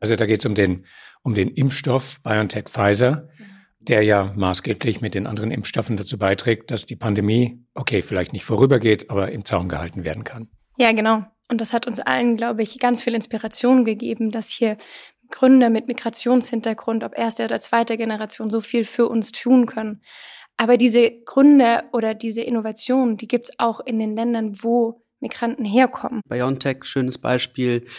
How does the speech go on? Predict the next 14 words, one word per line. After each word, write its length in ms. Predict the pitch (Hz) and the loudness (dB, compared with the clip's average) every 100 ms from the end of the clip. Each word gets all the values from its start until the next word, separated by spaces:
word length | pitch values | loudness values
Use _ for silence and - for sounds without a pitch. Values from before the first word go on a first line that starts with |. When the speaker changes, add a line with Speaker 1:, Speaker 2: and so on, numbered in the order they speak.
| - - _ | -20 -20 _
Speaker 3:
Dann, 400 | 113 110 113 113 | 0 2 2 2
äh, 320 | 110 113 107 | 0 -2 0
Steve 260 | 107 - 123 | 0 -2 -6
Jobs, 520 | - 123 160 - - | 0 2 2 0 -4
äh, 320 | - 120 120 120 | -2 0 0 0
bekanntermaßen 720 | 113 131 127 117 113 123 123 | -4 -4 0 0 0 0 -2
ja 80 | 101 | -4
auch 160 | 95 | -4
ein 140 | 101 107 | -6 -4
Kind 340 | - 143 170 | -2 -2 -2
eines 420 | - 120 117 110 | -2 -2 -2 -4
Syrian 560 | - - 139 165 160 131 | -2 0 2 4 4 2
Refugees. 800 | 120 - 139 135 143 170 170 - | -2 -4 -6 -4 -4 -4 -6 -6
Ähm, 420 | 123 120 123 120 | -4 -2 -2 -4